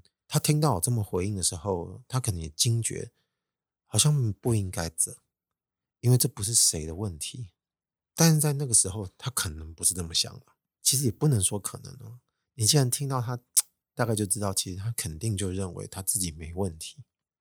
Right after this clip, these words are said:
OK，这个啧的事情一说完，我可以相信比较敏感的人，这两件事听完之后，应该马上就能串联起这之间一个共同性。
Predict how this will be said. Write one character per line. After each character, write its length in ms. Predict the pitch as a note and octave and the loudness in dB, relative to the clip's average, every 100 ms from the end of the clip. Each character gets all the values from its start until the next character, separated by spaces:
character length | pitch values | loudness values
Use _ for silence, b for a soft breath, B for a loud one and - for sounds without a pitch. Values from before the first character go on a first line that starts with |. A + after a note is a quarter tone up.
| _ | _
OK， 280 | C#3 C3+ - | 2 2 2
这 100 | - | -4
个 60 | D#3 | -4
啧 280 | - - A#2 | 0 0 2
的 80 | G#2+ | 2
事 160 | - | 0
情 160 | G#2+ G2+ | 0 -2
一 80 | E3 | 4
说 300 | - A2 G#2 | 4 4 0
完， 260 | - A2+ - - | -2 -10 -16 -12
我 80 | |
可 100 | G#2+ | -2
以 80 | D#3 | 0
相 220 | B2+ B2 | 2 0
信 180 | B2+ B2 | -2 -4
比 80 | F2+ | -2
较 120 | G2 | -2
敏 260 | A2+ F2+ F#2 | -2 -4 -6
感 180 | F#2 D#2 | -6 -8
的 80 | |
人， 380 | E2 F2+ G#2+ A#2+ _ _ _ _ | -10 -12 -16 -18 _ _ _ _
这 120 | - D#3+ | 2 4
两 180 | F#2+ | 4
件 160 | F#2+ A2 | 2 2
事 180 | - A2 | 2 2
听 220 | - A2+ | -2 -4
完 180 | G2+ E2 | -2 -4
之 120 | E2+ | -4
后， 420 | F#2+ F2+ E2 F2+ A#2 _ _ _ _ | -4 -6 -6 -12 -18 _ _ _ _
应 80 | A#2+ | 4
该 80 | C3 | 4
马 180 | G2 | 4
上 200 | D2+ A2 | 0 -2
就 160 | G#2 G#2+ | -2 -4
能 180 | F2 E2 | -4 -4
串 200 | - G#2 | -4 -4
联 200 | F2 E2 | -4 -2
起 300 | - - - _ _ _ _ - | -4 -4 -14 _ _ _ _ -2
这 100 | C3+ | 4
之 120 | A#2 | 4
间 180 | A2+ A#2+ | 4 2
一 40 | |
个 80 | G#2+ | 0
共 260 | - A#2 F#2+ | -2 -2 -4
同 240 | D2+ D#2 | -6 -2
性。 320 | D2+ - E2+ | 0 0 -2